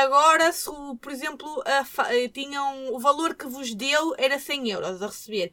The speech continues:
E vocês viram que depois a entregar dava quinhentos euros a receber. Aí, como não lesaram, ah, a parte, não houve, hum,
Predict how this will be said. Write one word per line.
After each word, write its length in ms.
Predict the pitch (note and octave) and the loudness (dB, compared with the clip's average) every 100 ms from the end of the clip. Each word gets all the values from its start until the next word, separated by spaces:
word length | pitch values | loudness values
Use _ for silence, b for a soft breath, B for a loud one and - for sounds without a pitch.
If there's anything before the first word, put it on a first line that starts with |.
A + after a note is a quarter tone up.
| B B B | B B B
E 60 | A3+ | 2
vocês 400 | B3+ B3+ D4 B3+ | 2 2 -4 -6
viram 460 | A#3 E4 F#4 G4 | 2 10 10 10
que 100 | F#4 | 4
depois 300 | D#4+ - D4+ | -2 -2 -6
a 60 | C#4+ | -6
entregar 420 | C#4 C4+ C#4+ D#4 | -4 0 6 6
dava 200 | D#4 D4+ | 4 -2
quinhentos 380 | - D4 D4 - | -8 -8 -8 -4
euros 260 | C#4 C4+ C4 | 0 0 0
a 40 | |
receber. 540 | A#3+ - A3+ G#3 F3 - b b b b | -4 -6 -4 -2 -2 -6 b b b b
Aí, 260 | C4+ D#4+ E4 | 2 4 4
como 260 | - D#4 D#4 | 2 -6 4
não 340 | F#4+ F#4+ F4+ | 6 8 4
lesaram, 840 | C#4+ D#4 C#4+ A#3+ G3+ F#3+ F3+ F3 | 2 8 10 10 4 -4 -10 -12
ah, 320 | - G3 - G#3 | -6 -6 -4 -6
a 40 | |
parte, 500 | - C4 A#3+ - - F#3 - | 2 6 6 4 -8 -8 -6
não 260 | G3 G#3+ A3+ | -6 -4 0
houve, 400 | A#3+ A#3+ F#3+ G3 | 2 2 0 2
hum, 380 | G3+ G3 F#3 | 4 4 2